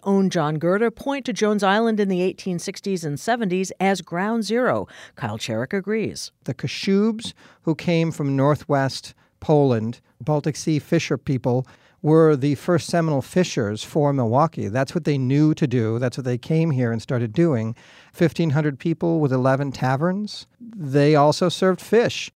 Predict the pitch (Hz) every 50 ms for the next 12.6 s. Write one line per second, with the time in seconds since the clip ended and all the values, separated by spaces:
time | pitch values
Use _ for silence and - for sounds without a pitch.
0 | _ - 233 226 - 226 208 202 - 180 160 147 139 127 131 127 135 131 - 139
1 | 143 135 - 127 - - 220 196 190 196 190 180 175 196 202 202 190 185 185 190
2 | 214 233 233 214 208 202 208 190 160 147 131 170 196 285 - - 208 185 - 170
3 | 147 135 135 147 151 151 196 233 254 214 180 143 139 139 147 165 170 147 151 -
4 | 151 135 - - 220 220 220 214 185 175 170 160 170 160 - 156 160 180 180 156
5 | 170 151 147 147 151 147 147 - 160 170 - - 214 - 240 240 220 - 220 185
6 | - - 190 233 - - - - 240 226 202 175 175 156 - 151 139 135 143 180
7 | 226 233 208 208 226 220 - - - _ - 226 240 226 247 277 285 269 254 254
8 | 233 - 196 226 220 220 247 - - - 131 117 123 139 170 170 190 165 - -
9 | 104 - - - _ _ _ 190 180 139 123 156 175 180 190 180 156 139 147 160
10 | 160 160 160 156 151 151 135 - - 160 151 151 147 - - 160 139 123 120 -
11 | - - 165 165 160 - _ - - - - - - _ - - 160 151 156 170
12 | 180 165 120 - - - 214 - - - - -